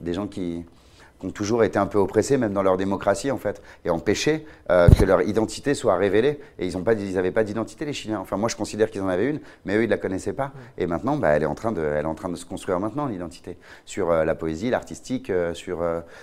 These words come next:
Speaker 1: sur, euh, comment ils fonctionnent entre eux aujourd'hui, comment ils s'organisent, et la solidarité qu'il y a, qu'ils ne connaissaient pas d'eux-mêmes, euh, elle arrive maintenant.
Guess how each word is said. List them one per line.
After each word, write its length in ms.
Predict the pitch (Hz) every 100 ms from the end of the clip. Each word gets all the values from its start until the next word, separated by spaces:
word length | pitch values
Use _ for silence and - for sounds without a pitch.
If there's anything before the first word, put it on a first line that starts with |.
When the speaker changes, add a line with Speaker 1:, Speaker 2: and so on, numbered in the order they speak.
| -
Speaker 1:
sur, 260 | - - 80
euh, 120 | 78 -
comment 220 | 92 95
ils 140 | 92
fonctionnent 380 | - 92 - 101
entre 240 | 90 - 120
eux 40 |
aujourd'hui, 340 | 95 90 107
comment 180 | 107 92
ils 80 | 87
s'organisent, 500 | 101 90 95 110 104 - -
et 40 | 85
la 80 |
solidarité 580 | 87 110 98 92 92 113
qu'il 160 | - 95
y 40 |
a, 80 | 110
qu'ils 160 | - 90
ne 60 |
connaissaient 380 | - 110 107 95
pas 140 | 92
d'eux-mêmes, 360 | 87 90 135 131 - - -
euh, 220 | 87 87 85
elle 120 | 90
arrive 180 | 87 90
maintenant. 320 | 98 127 131